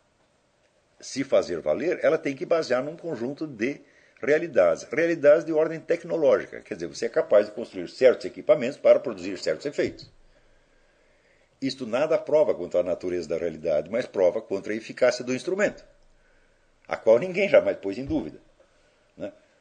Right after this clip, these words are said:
Por isso é que eu digo, ora, noventa e nove por cento do que o pessoal chama de ciência não é ciência, é tecnologia. E a tecnologia consiste em você fazer certos artefatos para produzir certos resultados. Então, que o objeto construído para produzir um resultado o produza,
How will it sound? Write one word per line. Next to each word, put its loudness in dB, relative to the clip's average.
Por -6
isso -6
é -6
que -6
eu -4
digo, -2
ora, 2
noventa -4
e -6
nove 2
por -10
cento -12
do -14
que -16
o -18
pessoal -10
chama -12
de -18
ciência -14
não -14
é -8
ciência, -12
é -10
tecnologia. -10
E -4
a -2
tecnologia -4
consiste -8
em -8
você -10
fazer -4
certos -4
artefatos 0
para 4
produzir -6
certos 0
resultados. 0
Então, -8
que -8
o -6
objeto 0
construído -6
para -2
produzir -8
um -4
resultado 2
o -6
produza, -4